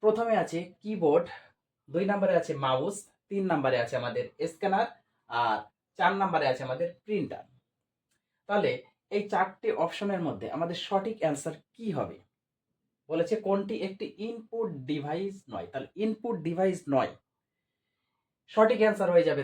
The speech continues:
তোমাদের চার নাম্বার প্রিন্টার। প্রিন্টার একটি ইনপুট ডিভাইস নয়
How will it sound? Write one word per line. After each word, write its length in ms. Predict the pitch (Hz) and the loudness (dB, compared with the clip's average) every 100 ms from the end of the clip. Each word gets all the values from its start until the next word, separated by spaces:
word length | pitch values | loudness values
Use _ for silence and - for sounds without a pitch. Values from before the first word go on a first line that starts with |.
| 135 | -4
তোমাদের 340 | 123 110 123 - - _ _ _ | -4 -2 -4 -4 -14 _ _ _
চার 180 | 185 196 208 | 4 4 4
নাম্বার 340 | 202 196 190 208 - _ _ _ | 2 4 2 0 -2 _ _ _
প্রিন্টার। 480 | 196 226 220 147 - - _ _ - | -4 -2 -2 -4 -6 -10 _ _ -4
প্রিন্টার 520 | 214 214 208 208 214 - _ 170 | -2 -2 -2 -2 -2 -8 _ -8
একটি 320 | 170 - - 208 - 165 | -8 -8 -12 -12 -10 -8
ইনপুট 460 | 175 175 _ 196 202 202 _ _ _ _ _ _ 123 | -6 -8 _ -4 -4 -10 _ _ _ _ _ _ -6
ডিভাইস 480 | 139 151 160 160 135 113 | -2 2 2 2 0 -4
নয় 160 | 85 | -6